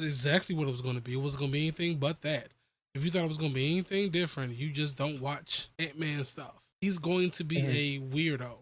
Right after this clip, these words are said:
Speaker 1: You know, he's going to be that weirdo that's going to do what he did.
Speaker 2: True. But also, I do kinda understand where people are coming from when they say, like, "Oh, but it's not like the other two movies," 'cause it is a different movie,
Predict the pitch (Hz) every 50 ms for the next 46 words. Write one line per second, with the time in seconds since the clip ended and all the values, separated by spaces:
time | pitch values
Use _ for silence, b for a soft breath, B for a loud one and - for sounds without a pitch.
0 | - _ - 143 143 135 139 143 135 131 139 156 160 170 160 156 143 135 135 127
1 | 123 127 123 123 135 127 127 131 127 123 123 120 123 131 - _ _ _ _ _
2 | _ _ _ _ _ _ 139 135 131 127 131 143 135 135 135 127 - 143 127 135
3 | 131 127 123 123 117 120 120 123 127 120 - _ _ _ _ 143 143 127 127 -
4 | - - - _ _ 151 156 202 226 - - 233 190 - - - - - 151 151
5 | 143 202 214 208 - 180 165 156 143 143 139 131 - 156 143 139 135 131 123 131
6 | 135 135 131 135 139 135 139 135 139 135 - 135 135 135 139 135 - 151 147 147
7 | 151 143 139 135 131 - - 131 127 123 123 120 120 - - - - 156 165 151
8 | 165 160 165 160 170 165 165 175 180 - - 139 135 139 147 156 156 - - 165
9 | 165 160 160 160 170 175 175 190 190 185 185 190 185 190 190 185 - - 226 247
10 | 285 320 330 302 294 277 147 127 151 151 143 143 - 143 127 123 123 123 123 117
11 | 113 117 113 110 117